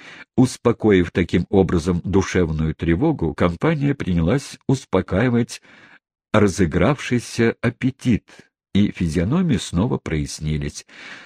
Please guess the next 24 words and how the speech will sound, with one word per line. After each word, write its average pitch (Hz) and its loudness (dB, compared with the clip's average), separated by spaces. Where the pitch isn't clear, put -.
Один 156 4
лишь 139 2
мистер 131 0
Пиквик 85 -2
был 82 4
молчалив 87 0
и 143 2
сдержан. 82 -4
Сомнения 139 2
и 143 4
недоверие 131 4
отражались 80 0
на 85 -2
его 78 0
лице. 78 -4
Его 82 4
вера 117 2
в 90 0
мистера 98 0
Уинкли 127 0
была 78 0
поколеблена, 92 -2
весьма 82 -2
поколеблена 80 -2